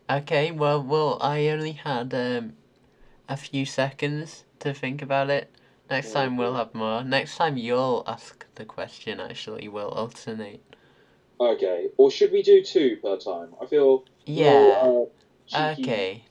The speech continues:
Speaker 1: two. Yeah.
Speaker 2: And so, yeah, uh,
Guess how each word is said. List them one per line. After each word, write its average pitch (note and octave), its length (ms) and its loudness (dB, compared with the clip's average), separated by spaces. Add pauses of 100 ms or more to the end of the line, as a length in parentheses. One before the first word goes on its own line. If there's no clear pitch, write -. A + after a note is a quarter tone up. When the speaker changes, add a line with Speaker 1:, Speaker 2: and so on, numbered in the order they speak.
(100)
Speaker 1:
two. A2+ 400 -6 (400)
Yeah. E2 300 -4 (640)
Speaker 2:
And C#3+ 140 -8
so, D#3 160 0
yeah, D3+ 360 2 (140)
uh, A#2 500 2